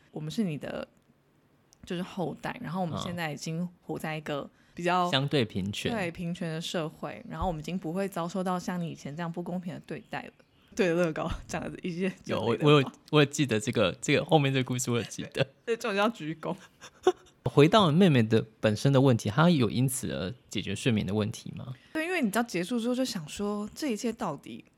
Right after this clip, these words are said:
Speaker 1: 跟睡觉有什么关系？
Speaker 2: 对啊。
Speaker 1: 我印象中我妹好像说有改善欸。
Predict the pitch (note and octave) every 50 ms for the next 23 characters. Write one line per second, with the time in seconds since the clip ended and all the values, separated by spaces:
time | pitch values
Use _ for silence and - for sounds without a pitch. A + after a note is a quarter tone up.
0 | _ - A3 G#3 G#3 - B3 A3+ - F#3 E3 E3+ E3+ - - - - - - -
1 | - - - - F#3 - - - G#3 G#3+ F#3+ E3+ D#3 D3 C#3 C3+ C3+ C3+ C#3 C#3
2 | - - - _ _ - C4+ A#3+ - - G#4+ G4 G4 G#4 F#4+ F4+ F#4+ G4 F4 A3
3 | F#3 G#3+ E4 E4 D4 - - - D#3+ F#3 C4 C#4 A#3+ - C4+ C4 A3 E3+ D#3 F3
4 | - - - - - - - - - - - - - - - -